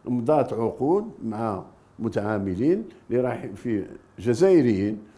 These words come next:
اللي رايحين يوفروا لها كل ما هو هياكل اللي تقدر ترفع بها نموذج ال-، ال-، ال-، الرقم نتاعها نتاع الإدماج، وإن شاء الله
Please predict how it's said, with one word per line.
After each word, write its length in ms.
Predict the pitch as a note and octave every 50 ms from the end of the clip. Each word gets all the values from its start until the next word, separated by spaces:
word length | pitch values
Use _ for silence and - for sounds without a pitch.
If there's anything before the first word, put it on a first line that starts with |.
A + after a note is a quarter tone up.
| _ _ _
اللي 100 | - B2
رايحين 340 | B2 B2 B2 B2 - C#3+ C#3
يوفروا 520 | B2+ B2 A#2+ A2+ G#2+ - - C3+ D3+ D#3+ C#3+
لها 120 | C3+ B2+
كل 180 | A#2+ - - D3+
ما 200 | C#3+ C3 C3 B2
هو 260 | A#2+ B2 A#2+ A2+ G#2+
هياكل 680 | F#2 G2 G2+ A2 A2 A#2+ D3+ E3 D#3+ E3 - F3 G3+ B3+ - - - _ _ _ _ - - _ _ -
اللي 120 | G#2+ A#2+
تقدر 440 | - - - - C#3 C#3+ D#3+ D#3+ D#3+ - - - - _ _ _ -
ترفع 320 | C3+ C3 A#2+ - B2+ A2+
بها 500 | A2 A2+ C3 B2 G2+ A2 A2 G2 F#2 F#2 - -
نموذج 540 | - G#2+ A2+ A2+ A#2+ C3 B2 G2+ F#2+ F#2+ F2+ - - - -
ال-، 140 | A#2 A2+ A2+
ال-، 320 | A2 G#2 G2+ G2 F#2 F2 E2+ - - - _ _ _ _ _ - -
ال-، 460 | G2 G#2 G2 F2+ F2+ E2+ D#2+ C#2 - - - G1+ - - - - - _ -
الرقم 380 | - A2+ A#2+ - - A#2 A2 G#2
نتاعها 400 | G#2 G2+ - A2+ G#2 F2 G#2 G#2
نتاع 260 | F2+ F2 - F#2 F2
الإدماج، 800 | F2+ F#2+ F#2+ - G#2+ G#2 F#2 F2 G#2+ A2+ C#3+ E3+ F3+ F3+ - - - _ _ _ _ _ _ -
وإن 120 | - C3
شاء 200 | C3 - F3+ F#3
الله 240 | F#3 F#3 G#3 G3+ G3+